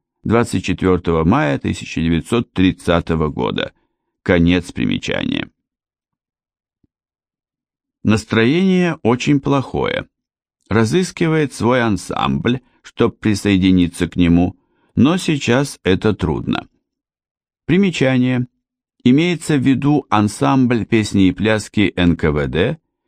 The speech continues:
для которого Николай Робертович Эрдман писал сценарии театрализованных представлений ещё в тысяча девятьсот тридцать девятом году. Тридцать первого декабря тысяча девятьсот сорок первого года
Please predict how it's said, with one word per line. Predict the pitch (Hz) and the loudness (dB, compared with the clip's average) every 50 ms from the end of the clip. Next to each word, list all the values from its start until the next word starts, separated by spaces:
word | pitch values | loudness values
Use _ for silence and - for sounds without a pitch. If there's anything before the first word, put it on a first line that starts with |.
| _ _ _ _ _ | _ _ _ _ _
для | - 101 117 - | 0 0 0 2
которого | - 139 131 - 160 160 151 151 147 143 139 131 - | 0 -2 0 0 -2 0 0 0 0 0 0 -2 -2
Николай | - 107 107 98 - 107 107 113 117 113 110 | 0 0 0 0 0 0 0 0 2 0 0
Робертович | 110 110 104 104 104 104 - - 110 95 95 95 92 - - - | 0 0 0 -2 -2 -4 -4 -4 -2 0 0 0 -2 -4 -6 -4
Эрдман | 131 147 151 147 139 147 151 143 143 139 - _ _ _ _ _ _ _ _ | -4 -2 -2 0 0 2 2 2 0 -2 -4 _ _ _ _ _ _ _ _
писал | 117 117 - - 180 190 190 | -2 -2 0 0 0 0 0
сценарии | 170 - - 131 117 123 139 151 151 143 143 139 139 123 - | -2 -2 -2 0 2 2 2 0 0 0 0 0 0 -2 -2
театрализованных | - - 120 117 110 - 110 110 104 104 98 95 120 127 120 113 107 101 98 - | -2 -2 -2 0 0 0 0 0 0 0 0 0 0 0 2 2 2 0 -2 -2
представлений | - 73 78 - - - 73 76 87 113 143 143 135 123 | -4 -4 -4 -4 -6 -4 -2 -2 0 0 2 2 2 2
ещё | 113 104 - 110 107 107 | 0 0 -2 -2 -4 -4
в | - | -2
тысяча | - 113 107 - 98 90 | -2 -4 -2 0 0 0
девятьсот | 87 90 87 - - 101 101 - | 2 0 0 0 -2 -2 -4 -2
тридцать | - 95 92 82 - - 82 71 | -2 -2 -2 -2 -2 -4 -4 -4
девятом | - 71 60 60 60 69 - 67 62 69 | -2 -2 -2 -2 -2 -2 -2 -4 -4 -2
году. | 71 67 55 52 50 50 - _ _ _ _ _ _ _ _ _ _ _ _ _ _ _ | -2 -4 -4 -6 -8 -10 -12 _ _ _ _ _ _ _ _ _ _ _ _ _ _ _
Тридцать | - 110 117 104 - - 110 95 90 - | 0 2 2 0 0 -2 -2 -2 0 0
первого | 110 104 98 90 87 85 82 82 80 | 2 2 2 2 0 0 0 -2 -2
декабря | 82 82 - 78 76 76 78 76 69 64 | -2 -4 -2 -2 -2 -2 0 0 -2 -2
тысяча | - - 69 - - - 58 50 | -4 -6 -8 -8 -8 -8 -8 -6
девятьсот | 50 50 57 - - 52 55 - | -6 -6 -8 -6 -6 -8 -8 -6
сорок | - 50 50 50 - - | -6 -8 -6 -8 -8 -10
первого | _ - 52 52 50 - - - - | _ -6 -6 -6 -6 -8 -10 -10 -10
года | - - 117 147 143 156 156 - | -6 -2 -2 -2 0 -2 -4 -6